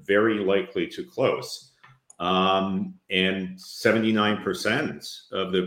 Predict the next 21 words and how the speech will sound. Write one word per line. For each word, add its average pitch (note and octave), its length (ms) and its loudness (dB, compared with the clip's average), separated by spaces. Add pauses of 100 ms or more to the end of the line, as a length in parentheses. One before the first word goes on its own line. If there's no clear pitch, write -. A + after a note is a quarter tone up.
predictions F#2+ 640 -2
across - 420 -2
these C3 360 -2
eleven G2 400 0
companies, F2 800 -6 (680)
um, F#2 520 2 (260)
were, F2+ 380 0 (280)
were - 220 4
<coughs> - 60 -14
correct. - 500 0 (760)
Um, F2 840 0
so, F2+ 640 0 (100)
uh, E2+ 260 -6
seventy-nine A#2+ 680 -2
percent F#2 840 -2
of F2+ 240 -2
all G2+ 300 0
opportunities F#2 1000 -4
that E2 200 -4
the D#2+ 100 0
system G2+ 1000 -2